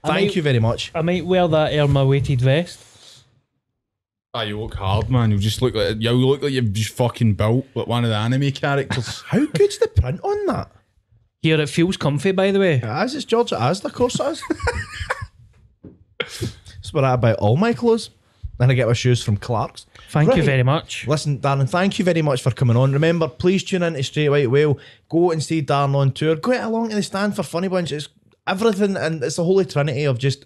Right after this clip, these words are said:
Speaker 2: happiness and funny. Fact.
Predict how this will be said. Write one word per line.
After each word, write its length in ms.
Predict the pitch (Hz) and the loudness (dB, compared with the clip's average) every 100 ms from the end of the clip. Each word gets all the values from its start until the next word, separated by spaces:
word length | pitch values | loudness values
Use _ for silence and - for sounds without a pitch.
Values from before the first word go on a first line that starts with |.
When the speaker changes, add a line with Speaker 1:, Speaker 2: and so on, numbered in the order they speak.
| - | -16
Speaker 2:
happiness 540 | - 110 - 127 120 | -4 -2 0 -2 0
and 140 | 113 | -2
funny. 260 | - 101 120 - _ _ _ _ _ _ _ | -2 -4 -4 -6 _ _ _ _ _ _ _
Fact. 440 | - 131 135 - | -6 -4 -2 -6